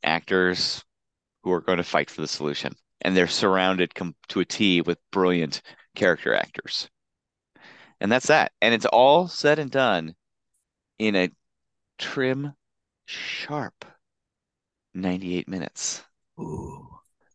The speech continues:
Speaker 2: under
Speaker 1: And
Speaker 2: a hundred.
Speaker 1: really, I mean, this is what we're talking about, folks. This, like, there's no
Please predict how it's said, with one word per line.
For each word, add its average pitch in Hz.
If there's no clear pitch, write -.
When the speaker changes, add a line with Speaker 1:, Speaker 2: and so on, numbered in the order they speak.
Speaker 2:
under 120
Speaker 1:
And 98
Speaker 2:
a -
hundred. 98
Speaker 1:
really, 123
I 90
mean, 110
this 131
is 123
what 113
we're 92
talking 85
about, 80
folks. -
This, 107
like, 85
there's 110
no 113